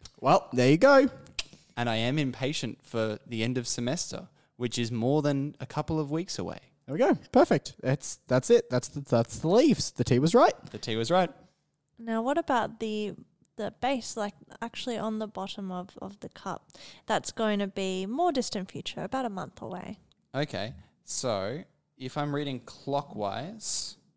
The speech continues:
Speaker 2: I'm seeing two symbols.
Speaker 3: Okay.
Speaker 2: I see a, a small wagon or cart p-, potentially.
Speaker 3: Mm-hmm.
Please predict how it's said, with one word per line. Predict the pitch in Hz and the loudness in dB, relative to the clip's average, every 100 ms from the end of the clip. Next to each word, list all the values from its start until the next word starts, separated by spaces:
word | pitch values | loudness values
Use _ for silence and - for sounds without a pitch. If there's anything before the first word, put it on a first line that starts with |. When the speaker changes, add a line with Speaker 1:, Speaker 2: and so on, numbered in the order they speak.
| _ _ _ _ _ _ _ _ _ _ _ _ | _ _ _ _ _ _ _ _ _ _ _ _
Speaker 2:
I'm | 120 113 | -10 -8
seeing | - 123 113 110 107 107 104 _ _ _ _ _ _ _ _ _ _ _ _ _ _ - | -6 -2 0 0 -2 -4 -8 _ _ _ _ _ _ _ _ _ _ _ _ _ _ -4
two | 180 | -4
symbols. | - 95 - 147 - - - _ _ _ 233 | -4 -6 -12 -16 -14 -14 -16 _ _ _ -18
Speaker 3:
Okay. | 208 233 330 | -16 -14 -14
Speaker 2:
I | 127 | -10
see | - 110 | -8 -6
a, | 101 - 117 | -8 -10 -8
a | |
small | - 127 120 135 151 147 | -6 -2 0 0 0 -2
wagon | 120 110 110 147 220 _ _ _ _ _ | -2 -2 -4 -8 -12 _ _ _ _ _
or | 120 117 107 - | -4 -2 -2 -8
cart | - 120 - - | -6 -4 -6 -12
p-, | 135 - | -14 -14
potentially. | - 127 120 127 147 233 _ _ 233 | -12 -10 -8 -10 -10 -14 _ _ -20
Speaker 3:
Mm-hmm. | 214 208 | -12 -8